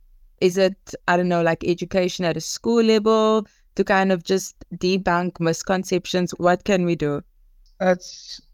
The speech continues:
Speaker 2: a person's thing. If you feel comfortable about speaking about it, like I said, not a lot of people would want to speak about this.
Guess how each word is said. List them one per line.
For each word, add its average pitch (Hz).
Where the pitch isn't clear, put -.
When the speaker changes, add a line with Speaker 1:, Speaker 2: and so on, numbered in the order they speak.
Speaker 2:
a 185
person's 190
thing. 196
If 180
you 185
feel 202
comfortable 175
about 160
speaking 165
about 147
it, 180
like 156
I 160
said, 165
not 151
a 170
lot 151
of 151
people 160
would 156
want 147
to 175
speak 165
about 151
this. -